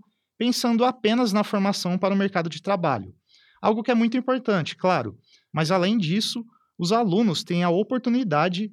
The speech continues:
de desenvolverem atividades que envolvem produção de conhecimento, empreendedorismo e criatividade e investigação científica.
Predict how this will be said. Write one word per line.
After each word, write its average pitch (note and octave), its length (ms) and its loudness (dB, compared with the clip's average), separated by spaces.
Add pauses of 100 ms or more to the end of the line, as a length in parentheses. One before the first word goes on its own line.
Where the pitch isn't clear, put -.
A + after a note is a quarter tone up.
de D3 140 -4
desenvolverem G3+ 1000 0
atividades F3+ 680 -2
que - 120 -6
envolvem C#3 560 -2 (680)
produção G3+ 440 -2
de - 80 -6
conhecimento, F#3 760 -4 (420)
empreendedorismo F3+ 960 0
e B2+ 40 -10
criatividade E3+ 840 -2 (320)
e F3+ 120 -2
investigação A3+ 720 0
científica. - 720 -4